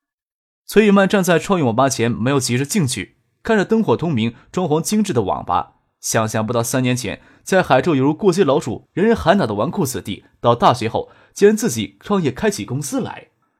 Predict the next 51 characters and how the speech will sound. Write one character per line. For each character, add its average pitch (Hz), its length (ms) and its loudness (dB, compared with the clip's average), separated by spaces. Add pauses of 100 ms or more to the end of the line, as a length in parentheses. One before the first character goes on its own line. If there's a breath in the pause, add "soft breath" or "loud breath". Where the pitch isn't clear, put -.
(420)
创 156 240 2
业 135 80 2
公 143 160 0
司 147 240 -2
在 131 160 -2
东 135 180 -6
大 110 140 4
颇 165 320 -2
有 104 120 0
名 98 180 -6
气， - 300 -8 (300)
一 190 140 0
个 214 120 6
二 214 160 2
十 175 60 -4
岁 196 180 0
不 135 140 -6
到 190 100 2
的 139 80 2
大 160 160 4
学 135 160 2
生 160 280 -4
能 147 140 -2
支 160 140 -2
配 160 140 0
数 131 200 -4
千 170 160 -2
万 123 100 0
资 - 200 -4
产 - 140 -6
的 95 80 -10
公 127 180 -2
司， 131 280 -6 (400 soft breath)
想 160 200 0
要 175 60 4
低 214 180 0
调 165 100 6
学 143 180 0
张 208 220 0
克 196 120 0
那 127 120 2
样 107 220 -2
将 170 220 -2
自 117 120 -4
己 120 140 -2
与 139 60 0
景 110 220 -6
湖 113 80 -8
的 120 60 -2
关 147 220 2
系 120 220 -6